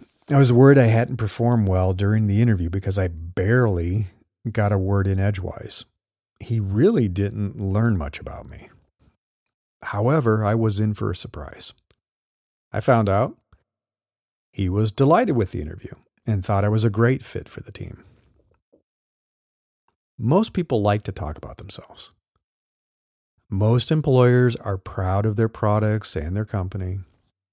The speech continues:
They are happy when you show interest in them and the company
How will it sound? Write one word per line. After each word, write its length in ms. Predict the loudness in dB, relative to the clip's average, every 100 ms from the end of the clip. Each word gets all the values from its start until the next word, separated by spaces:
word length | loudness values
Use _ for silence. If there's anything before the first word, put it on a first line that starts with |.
| _ _ _ _ _ _ _ -4
They 220 | 2 2
are 160 | 2
happy 640 | 0 0 0 -2 -6 -16 -20 _ _ _ _ _ _ _ _ _
when 340 | -8 -2 0 2
you 120 | 0
show 280 | 0 0 0
interest 440 | 0 -4 -10 -8
in 160 | -8 -8
them 340 | -12 -14 -16 _ _
and 600 | -4 -2 0 0 -2 -6 -8
the 80 | -8
company 540 | -6 -6 -6 -8 -8